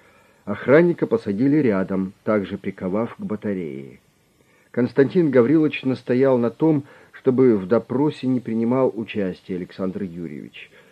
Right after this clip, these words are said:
Своим нетерпением и полным отсутствием выдержки хозяин портил им все дело.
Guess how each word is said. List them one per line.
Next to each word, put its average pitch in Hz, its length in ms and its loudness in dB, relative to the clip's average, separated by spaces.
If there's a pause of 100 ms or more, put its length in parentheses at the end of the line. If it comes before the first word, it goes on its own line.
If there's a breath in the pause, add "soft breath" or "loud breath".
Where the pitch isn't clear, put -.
(260 soft breath)
Своим 123 280 6
нетерпением 113 800 2
и 98 120 -6
полным 104 400 4
отсутствием 95 640 -6
выдержки 113 480 -6
хозяин 113 640 2
портил 117 540 -2 (280 soft breath)
им 107 320 0
все 104 260 -4
дело. 73 540 -6